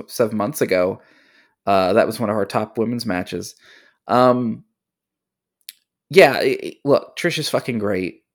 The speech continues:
This current run is great. Um, and honestly, she can keep going as long as she wants to. If she wants to stick around beyond SummerSlam, fucking go for it.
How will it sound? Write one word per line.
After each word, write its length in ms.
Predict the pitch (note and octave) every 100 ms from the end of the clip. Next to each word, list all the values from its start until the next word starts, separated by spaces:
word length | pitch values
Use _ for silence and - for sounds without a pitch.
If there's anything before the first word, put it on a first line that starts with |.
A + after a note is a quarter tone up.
| _ _ _
This 180 | A#2 A2+
current 320 | - C3 A#2+
run 160 | A2 G#2+
is 140 | G2
great. 400 | - G2 F#2+ D#2 _ _ _ _ _ -
Um, 640 | G#2 G2 F#2 F2+ F2 C#2+ _ _ _ -
and 100 | D3+
honestly, 340 | E3+ B2+ A#2
she 180 | - A#2+
can 120 | C3
keep 140 | C3
going 180 | A2 G#2+
as 80 | G#2
long 160 | F#2+ F#2
as 60 |
she 100 | -
wants 320 | F2 F#2 - -
to. 120 | F2+
If 80 | -
she 60 |
wants 140 | A#2+ A#2+
to 60 |
stick 220 | - A#2+ A2+
around 160 | A2
beyond 260 | A2 G2+ G#2+
SummerSlam, 520 | G#2 G#2 - G#2+ -
fucking 280 | - - -
go 180 | D2+ D#2+
for 280 | - C#2+
it. 120 | D#2+